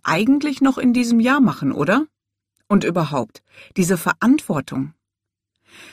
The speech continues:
So richtig aus dem Kopf gegangen war sie mir trotzdem nie, die Vorstellung davon, mit einem treuen Gefährten an meiner Seite durchs Leben zu spazieren. Denn so einfach stellte ich mir damals das Frauchen-Dasein vor.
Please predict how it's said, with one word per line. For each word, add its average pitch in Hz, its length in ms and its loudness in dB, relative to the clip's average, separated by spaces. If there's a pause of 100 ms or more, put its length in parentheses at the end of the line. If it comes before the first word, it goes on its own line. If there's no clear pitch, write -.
(140)
So - 140 -2
richtig 269 400 2
aus 220 160 0
dem 196 180 2
Kopf - 240 -4
gegangen 247 420 2
war 208 160 2
sie 214 120 2
mir 202 160 4
trotzdem 175 540 -4
nie, 131 200 0
die 147 160 -2
Vorstellung 233 680 0
davon, 196 460 0 (320)
mit - 200 -4
einem 165 300 2
treuen 220 380 2
Gefährten 196 440 -2
an 175 100 0
meiner 170 280 2
Seite 151 340 -4
durchs 165 240 -2
Leben 143 240 -2
zu 139 140 -8
spazieren. 135 680 -6 (640)
Denn 156 120 0
so 170 140 0
einfach 214 420 -2
stellte 202 380 0
ich - 180 -6
mir 220 140 4
damals 190 460 0
das 190 180 -2
Frauchen-Dasein 160 880 -2
vor. - 300 -6